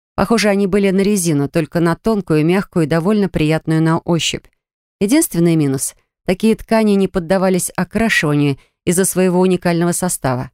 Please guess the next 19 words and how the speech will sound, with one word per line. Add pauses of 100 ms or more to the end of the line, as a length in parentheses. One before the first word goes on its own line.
(360)
А
если
покрасить,
то
волокна
разрушались. (520)
Поэтому
такие
ткани
были
только (260)
серых,
белых,
черных
и
бежевых
цветов
и
оттенков.